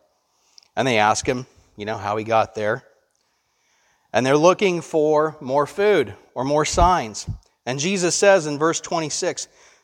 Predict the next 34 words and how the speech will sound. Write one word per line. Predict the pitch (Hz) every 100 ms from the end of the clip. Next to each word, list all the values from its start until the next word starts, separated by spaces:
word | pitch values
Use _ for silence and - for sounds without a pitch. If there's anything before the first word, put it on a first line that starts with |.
| _
"Truly, | - 214 208
truly, | 165 - 220 180
I | 139 139
say | - 196 196
to | -
you, | 143 123
you | 120 147
are | 127
seeking | - 220 208 165 139
me | 120
not | 127 180 190
because | 160 - 170 139
you | 147
saw | - 139 120
signs, | - 190 196 160 120 113 - _ _ _ _
but | 135
because | 131 135 160 139
you | 143
ate | 123 170 180
your | 139
fill | - 165 156
of | 135
the |
loaves." | 123 117 110 90 127 - - _ _ _ _ _ _ _ _ _ -
Verse | 147 -
twenty-seven, | 160 135 131 - 120 107 92 _ _ _ _ _ _ _ _ _
"Do | 123
not | 156 170 196 151
work | 147 175 175
for | 160
the | 135 127
food | - 180 196 175 -
that | 120 -
perishes, | - 160 135 - 82 80 -